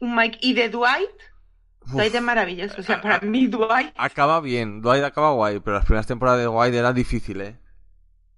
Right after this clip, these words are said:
Speaker 1: Pero es que es maravilloso, es que son, es que son personajes, mm, o sea, genial. Yo estoy súper contenta. Ahora voy a empezar el séquito, Berto.
Speaker 2: Ah, tengo ganas. Eh, bueno, eh,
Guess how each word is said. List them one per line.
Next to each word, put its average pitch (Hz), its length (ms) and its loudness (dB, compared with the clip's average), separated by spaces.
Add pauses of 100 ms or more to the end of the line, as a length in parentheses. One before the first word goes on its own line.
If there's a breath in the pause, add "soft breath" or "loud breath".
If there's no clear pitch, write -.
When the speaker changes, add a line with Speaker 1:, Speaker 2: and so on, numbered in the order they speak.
(800 loud breath)
Speaker 1:
Pero 220 160 2
es 220 120 -4
que 196 180 2
es 185 80 -4
maravilloso, 175 880 -4
es 170 100 -20
que 202 120 -8
son, 185 220 -2 (280 loud breath)
es 220 100 2
que 294 100 -4
son 302 180 0
personajes, 233 540 0 (220)
mm, 202 280 0 (240)
o 190 40 -6
sea, 175 280 2
genial. 175 480 -2
Yo 202 160 4
estoy 226 200 -2
súper 220 240 0
contenta. 185 460 0
Ahora 175 140 0
voy 190 80 2
a - 20 4
empezar 262 300 0
el 196 120 0
séquito, 220 440 0
Berto. 170 360 0
Speaker 2:
Ah, - 220 2
tengo 110 160 -2
ganas. 120 180 -2 (100)
Eh, 127 140 2
bueno, 135 260 0
eh, 117 60 -2